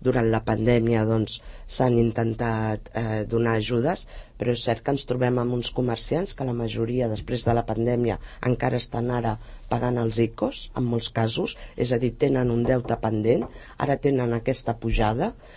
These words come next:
i, i no es veuen en cor de, de com fer-hi front. El, eh, un estudi de, de pimec eh, sobre el comerç local de la nostra ciutat, comentava fa uns mesos que hi havia una bona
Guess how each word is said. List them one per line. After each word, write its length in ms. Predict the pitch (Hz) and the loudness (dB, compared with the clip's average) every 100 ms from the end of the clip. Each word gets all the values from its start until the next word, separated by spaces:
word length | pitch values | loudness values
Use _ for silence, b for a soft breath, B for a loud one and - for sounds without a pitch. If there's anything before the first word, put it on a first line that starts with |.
| B B B - | B B B -2
i, 640 | 156 131 120 107 104 98 | 0 2 2 0 0 -4
i 100 | 131 | -2
no 120 | 120 117 | 0 0
es 80 | 123 | 0
veuen 280 | 113 135 135 | 0 2 0
en 100 | 120 | -2
cor 240 | 110 113 123 | 0 0 0
de, 140 | 151 156 123 107 B B B | 0 2 2 0 B B B
de 160 | - 117 | -2 -2
com 160 | 113 117 | 2 0
fer-hi 240 | 113 147 117 | 0 0 0
front. 320 | - 123 135 110 B B B - | 0 2 2 -2 B B B -6
El, 840 | 135 123 123 117 117 117 110 107 98 | -2 0 2 2 2 2 0 -2 -4
eh, 680 | - 120 110 104 98 - - - - - | -4 -4 -4 -6 -8 -8 -12 -12 -16 -4
un 120 | 131 139 | 0 0
estudi 460 | 135 - 139 131 127 | -2 0 2 4 2
de, 140 | 127 120 - | 2 0 0
de 160 | 135 127 | -2 -2
pimec 480 | 123 127 120 160 - B B B B | 0 2 2 0 -4 B B B B
eh, 380 | 139 123 117 113 | 0 2 2 0
sobre 260 | - 127 120 | 0 0 0
el 100 | 110 | 0
comerç 300 | 120 120 117 | 0 0 0
local 300 | 131 123 131 123 | -2 0 0 2
de 80 | |
la 120 | 123 120 | 0 0
nostra 380 | 120 - - 123 | -2 -4 -4 -4
ciutat, 540 | - 117 123 143 - B B B | -2 -2 0 0 -2 B B B
comentava 600 | - 131 120 120 127 165 - - - - | 0 2 2 0 0 0 -4 -14 -14 -6
fa 80 | - | -2
uns 240 | 113 110 - | 0 -2 2
mesos 380 | 127 127 165 - | 2 2 -2 -2
que 80 | 139 | -2
hi 80 | 123 | 0
havia 300 | 117 127 147 | 0 2 2
una 300 | 147 135 139 | 4 2 2
bona 240 | 139 170 | 2 2